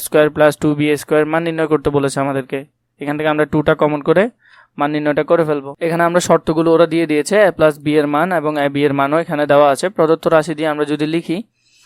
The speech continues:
এটা থেকে আমরা প্রথমে টু কমন নিলাম, কমন নেওয়ার পর আমরা টু এ স্কয়ার প্লাস বি স্কয়ার, এটা যদি সূত্র করি, তাহলে কি হচ্ছে, টু এ প্লাস বি হোল স্কয়ার মাইনাস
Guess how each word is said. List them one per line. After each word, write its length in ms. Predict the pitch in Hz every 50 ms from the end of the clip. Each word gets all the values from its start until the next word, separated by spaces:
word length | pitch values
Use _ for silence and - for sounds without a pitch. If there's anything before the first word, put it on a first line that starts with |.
| - _ - 151
এটা 120 | 147 165 156
থেকে 120 | 170 165 170 165
আমরা 120 | 160 165 156 160
প্রথমে 240 | 156 156 165 160 147 -
টু 80 | 170 160 -
কমন 200 | 180 170 175 175 160 147
নিলাম, 200 | 131 127 131 131 135 -
কমন 220 | 147 143 151 147 147
নেওয়ার 200 | 147 147 147 - 175
পর 120 | 185 196 208 _ _ _ _ _ _ _ _ - 135
আমরা 140 | 139 147 151 139
টু 60 | - 160 160 151
এ 20 | 147 -
স্কয়ার 240 | - - 160 160 160 143
প্লাস 160 | 151 156 151 147 143
বি 60 | 147 151 147 -
স্কয়ার, 220 | - - 165 180 185 165
এটা 120 | 156 151 151 147 151
যদি 140 | 151 147 151 -
সূত্র 200 | - 160 - - 165 143
করি, 160 | 147 151 160 208 240 - -
তাহলে 180 | 147 147 156 160 160
কি 60 | 165 160 160
হচ্ছে, 220 | 165 156 - - 190 185 175 156 -
টু 100 | 160 160 165 170 165 160 - - 143 143
এ 20 | 151 147
প্লাস 180 | 151 156 151 151 143 147
বি 60 | 156 156
হোল 100 | 156 147 151 143
স্কয়ার 180 | - 156 151 147
মাইনাস 200 | 147 147 147 147